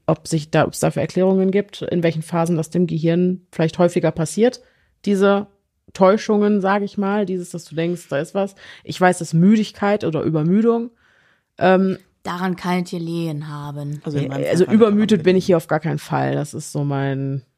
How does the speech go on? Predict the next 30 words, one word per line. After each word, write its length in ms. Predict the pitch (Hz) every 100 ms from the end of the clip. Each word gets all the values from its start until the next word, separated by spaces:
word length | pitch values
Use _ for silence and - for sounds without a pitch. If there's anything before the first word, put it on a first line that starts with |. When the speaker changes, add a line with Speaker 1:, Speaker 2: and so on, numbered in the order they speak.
| _ _
Speaker 1:
Average 480 | 143 151 151 147 151
Level 240 | 147 147
of 160 | 143 143
Sleep, 380 | - 165 185 _ _ _ -
<laughs> 300 | - - -
was 180 | 226 185
ich 120 | 220
hier 200 | - 226
so 240 | 196 208 220 - 392
Speaker 3:
<laughs> 200 | 320 -
Speaker 1:
eigentlich, 380 | 175 190 196
aber, 320 | 185 175 170 170 _ _ _ _ -
also 180 | 190 185
einmal 220 | 220 240
habe 100 | 226
ich 80 | 208
sogar 420 | 208 190 175 170
verbal 380 | 180 190 208 214
kommuniziert 960 | - 220 214 208 - 175 175 220 - _ _ _ _ _ _ _ _ _ -
und 120 | 175
das 120 | 175
hat 140 | 208
mich 100 | 175
des 220 | - 156 -
Todes 320 | 196 196 208
irritiert. 720 | 214 226 - 185 185 - - _ _ _ -
Ich 120 | 151
schwöre 360 | - 180 202 214
bei 160 | 226
Gott, 380 | 185 180 175 -